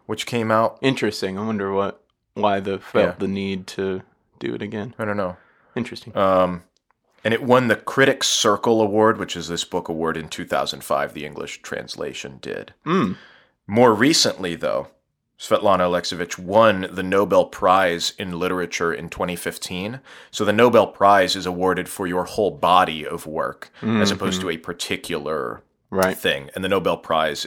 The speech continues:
Speaker 1: is like a cultural,
Speaker 2: Yeah,
Speaker 1: whole
Speaker 2: yeah.
Speaker 1: world kind of thing, which is true. So only a few people have ever won this for being a nonfiction writer,
Speaker 2: Mm.
Speaker 1: because it's the Nobel Prize in Literature.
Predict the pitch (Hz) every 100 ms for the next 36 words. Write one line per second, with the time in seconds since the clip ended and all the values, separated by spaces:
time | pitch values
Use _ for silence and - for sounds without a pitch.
0 | - 76 69 69 - - _ _ - 69
1 | - - - 90 82 - 87 76 67 69
2 | 104 90 85 80 - - 78 78 - 80
3 | 78 90 85 92 - - 117 - 101 92
4 | 139 147 120 - - 180 190 135 101 85
5 | - 123 90 80 73 - - - 104 92
6 | 110 104 87 101 87 82 98 92 - -
7 | - - 101 87 85 - 101 90 82 87
8 | 92 87 - 113 - - 73 76 62 60
9 | - - 135 110 90 - _ - 101 85
10 | - 90 82 78 - 73 73 73 82 80
11 | 69 - - -